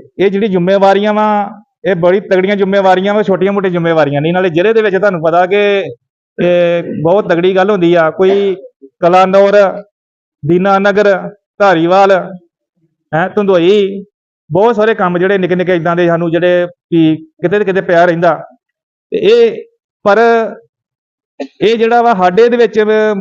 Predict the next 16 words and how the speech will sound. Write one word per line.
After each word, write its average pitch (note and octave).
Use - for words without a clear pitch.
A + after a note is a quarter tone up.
ਗੁਰੂ A3
ਮਹਾਰਾਜ A#3
ਵੱਲੋਂ G#3+
ਹੀ G#3+
ਇੱਕ G#3+
ਮਨ F#3+
'ਚ A3
ਸ਼ੌਂਕ F#3
ਵਾ G#3
ਤੇ G#3+
ਜਜ਼ਬਾ F3
ਵੀ E3+
ਆ G2
ਕੰਮ D3+
ਕਰਨ B2
ਦਾ। F#2+